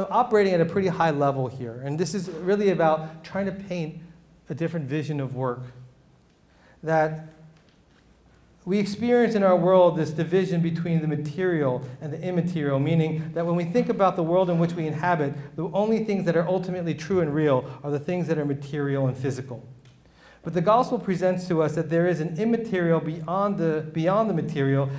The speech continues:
that is as real as the material and intimately connected with it. That there are spiritual realities to the work that we do and that we engage in every day.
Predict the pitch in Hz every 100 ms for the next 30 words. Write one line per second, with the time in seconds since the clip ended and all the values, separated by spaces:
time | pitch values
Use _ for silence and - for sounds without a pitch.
0 | - 160 180 180 175 180 143 196 254 180
1 | - 143 139 156 143 139 139 139 - 170
2 | 196 190 180 180 165 165 151 143 143 135
3 | 131 123 - - - - - _ _ _
4 | _ - 170 196 202 190 202 226 226 214
5 | 185 175 175 180 170 151 165 151 147 175
6 | 175 160 156 156 156 151 147 151 147 143
7 | 139 143 143 147 139 139 135 127 123